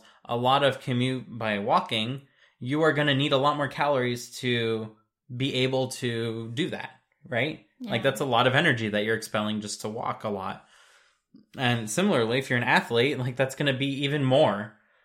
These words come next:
Speaker 1: Um, if you're a sedentary type that sits in front of a computer all day,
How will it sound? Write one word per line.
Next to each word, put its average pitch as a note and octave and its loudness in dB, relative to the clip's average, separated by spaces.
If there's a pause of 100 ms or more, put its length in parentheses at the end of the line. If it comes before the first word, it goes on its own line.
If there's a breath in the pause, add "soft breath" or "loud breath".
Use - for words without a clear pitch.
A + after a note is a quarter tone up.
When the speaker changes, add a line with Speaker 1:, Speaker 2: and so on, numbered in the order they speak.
Speaker 1:
Um, A#2+ 4
if B2 -4
you're B2+ 6
a A#2+ 4
sedentary C3+ 4
type B2 -4
that A#2 -2
sits - -8
in B2 -4
front A#2+ -4
of A2+ -6
a - -10
computer D#3 2
all A#2+ 6
day, A2 2